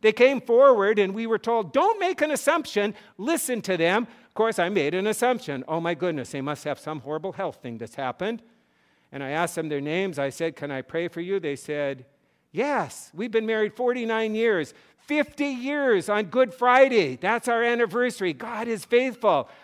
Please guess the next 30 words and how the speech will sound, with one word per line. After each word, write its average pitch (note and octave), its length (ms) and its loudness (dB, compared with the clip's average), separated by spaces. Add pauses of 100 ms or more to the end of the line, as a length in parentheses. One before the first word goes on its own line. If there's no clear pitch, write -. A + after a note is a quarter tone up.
(140)
I'm A3+ 160 2
a B3 80 2
pastor. A#3+ 540 2
This G#3+ 240 -2
is A3 100 -6
my G3+ 160 0
wife. A3 340 4
We've G#3 140 -4
been F#3+ 160 -4
serving A3+ 380 -2
in G#3+ 100 -2
upstate A3+ 420 0
New G#3+ 120 -2
York. A3 400 2 (180)
We B3 220 -2
just C4 380 4
wanted B3 460 4
somebody B3 420 0
to G3 80 0
pray B3 320 4
with A3+ 240 0
us G3+ 200 0 (220)
as G3+ 180 2
we A3 140 -6
declare B3+ 480 2
that F#3+ 180 -2
God B3 320 6
has F3+ 140 -2
been F#3+ 160 -4
faithful A#3+ 500 2